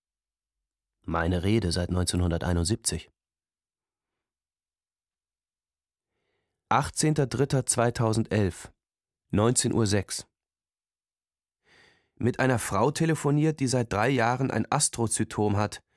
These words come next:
und in der Charité operiert wurde. Daraufhin nochmal rumgegoogelt und eine Studie gefunden,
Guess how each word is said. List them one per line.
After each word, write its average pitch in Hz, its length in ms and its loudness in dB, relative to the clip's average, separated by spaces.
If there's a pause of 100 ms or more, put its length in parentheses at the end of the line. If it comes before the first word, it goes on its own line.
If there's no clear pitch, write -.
(220)
und - 160 -4
in 104 80 0
der 104 120 0
Charité 110 500 0
operiert 107 420 -2
wurde. 98 320 0 (1000)
Daraufhin 147 460 2
nochmal 131 280 2
rumgegoogelt 139 840 2
und - 120 -4
eine 120 160 0
Studie 151 480 0
gefunden, 147 560 0